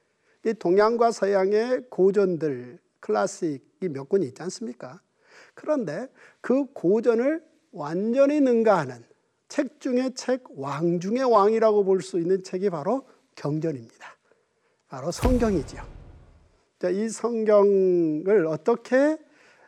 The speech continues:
우리 아이들에게 다섯 살 때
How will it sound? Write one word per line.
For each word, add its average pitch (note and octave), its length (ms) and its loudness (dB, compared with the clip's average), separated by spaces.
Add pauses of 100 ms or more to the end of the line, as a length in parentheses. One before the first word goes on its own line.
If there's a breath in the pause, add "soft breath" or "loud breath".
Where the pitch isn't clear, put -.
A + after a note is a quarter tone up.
(240 soft breath)
우리 F#3+ 260 4
아이들에게 F3+ 600 2
다섯 G3+ 420 -4
살 G#3+ 440 2
때 G3+ 460 0